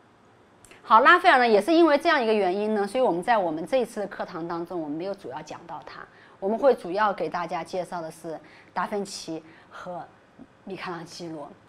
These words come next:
像这是两位可以更加可以震动到我们的心灵甚至灵魂的这两位艺术家。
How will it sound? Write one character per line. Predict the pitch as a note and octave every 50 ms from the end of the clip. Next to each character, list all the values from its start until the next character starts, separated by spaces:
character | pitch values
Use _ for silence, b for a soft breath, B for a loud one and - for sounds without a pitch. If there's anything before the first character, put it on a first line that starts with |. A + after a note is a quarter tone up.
| - - _ -
像 | G#3 G3
这 | F#3+ G#3 G#3+
是 | G3+ G#3+
两 | G3+ F#3 E3+ E3
位 | F#3 F#3+ F#3
可 | F3+ - G#3
以 | G#3 F#3+ F3+ - -
更 | - C#4 A#3 A3
加 | G3+ A3+ A3 G#3 G3+ G3+ G3+ B B B B B
可 | B - G#3+ G3+
以 | G3+ F3+
震 | - - C4+ B3 A3
动 | A3 A3+ G#3
到 | G#3 G3+ F#3+
我 | F3
们 | D3+ E3
的 | F3
心 | E3 - - G#3+ G#3+
灵 | G3+ F3+ F3
甚 | E3+ G3+ F#3+
至 | F3+ F#3
灵 | E3 E3 D#3+ F3+
魂 | G3 F3+ E3+ D3 D#3 D#3+
的 | D#3 C3+ - - b b b b b b -
这 | -
两 | F3 D#3+ D3 D3+
位 | D#3 E3+
艺 | D#3+ F3
术 | F3 - - D#3+
家。 | - - D#3 C#3